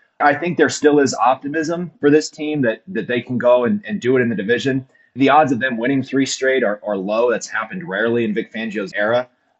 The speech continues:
But that's how they're viewing it, even if, the, again, the Drew Lock thing just makes it such a wild card.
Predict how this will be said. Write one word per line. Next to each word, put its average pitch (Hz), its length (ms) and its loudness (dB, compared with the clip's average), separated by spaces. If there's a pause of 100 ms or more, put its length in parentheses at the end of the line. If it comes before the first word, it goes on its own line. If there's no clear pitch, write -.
But 151 200 2
that's 170 220 4
how 147 140 4
they're 127 220 4
viewing 113 340 0
it, 92 220 -8 (100)
even 120 240 2
if, 113 140 -4
the, 101 160 -6
again, 104 260 -6
the 98 80 -10
Drew 104 220 -4
Lock 104 260 -4
thing 95 160 -8
just 90 220 -12
makes 98 180 -10
it 73 80 -20
such - 220 -14
a - 40 -20
wild 82 360 -10
card. - 260 -20